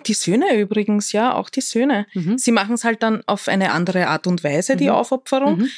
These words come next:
Speaker 1: Vielleicht nicht jetzt so, dass, dass man so auf den Haushalt fixiert ist oder das komplett eins zu eins kopiert, was man von der Mama sieht.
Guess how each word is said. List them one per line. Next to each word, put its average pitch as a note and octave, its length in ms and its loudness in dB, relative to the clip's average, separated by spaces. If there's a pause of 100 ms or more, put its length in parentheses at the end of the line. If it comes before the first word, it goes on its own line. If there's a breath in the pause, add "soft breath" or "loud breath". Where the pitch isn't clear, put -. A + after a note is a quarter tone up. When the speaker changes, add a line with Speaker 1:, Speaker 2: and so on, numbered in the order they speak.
(100)
Speaker 1:
Vielleicht E3+ 420 0
nicht G3+ 240 0
jetzt G3 300 -2
so, G3 100 2
dass, F#3 280 -2
dass E3 320 -2
man E3+ 160 2
so E3 180 0
auf D#3+ 120 -2
den D#3 200 0
Haushalt F#3+ 400 0
fixiert A#3 440 -2
ist A3+ 140 -2
oder F3 180 0
das - 420 -4
komplett E3+ 500 0
eins D3+ 240 -2
zu - 80 -2
eins D3 240 -2
kopiert, G3 400 0
was G3+ 140 -2
man G3 120 2
von F#3+ 160 -2
der F#3 100 2
Mama F3+ 280 0
sieht. C4+ 320 -2